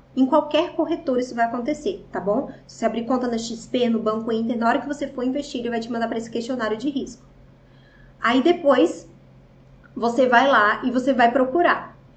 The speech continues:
Ou dentro de renda fixa, ou dentro do próprio menu do Tesouro Direto, você vai procurar Tesouro Selic.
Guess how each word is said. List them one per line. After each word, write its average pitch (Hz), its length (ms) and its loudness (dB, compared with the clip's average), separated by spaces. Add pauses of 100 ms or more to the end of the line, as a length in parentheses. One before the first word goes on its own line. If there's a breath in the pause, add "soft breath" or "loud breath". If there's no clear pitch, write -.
(180 soft breath)
Ou 320 340 4
dentro 262 380 4
de 247 120 -4
renda 226 300 0
fixa, - 640 -10
ou 294 240 4
dentro 262 320 0
do 247 220 -2
próprio 339 520 2
menu 277 440 -2
do 226 200 -8
Tesouro 220 800 -2
Direto, 208 720 -2 (340)
você 247 280 0
vai 247 140 2
procurar 262 520 0
Tesouro 247 420 0
Selic. 254 480 -4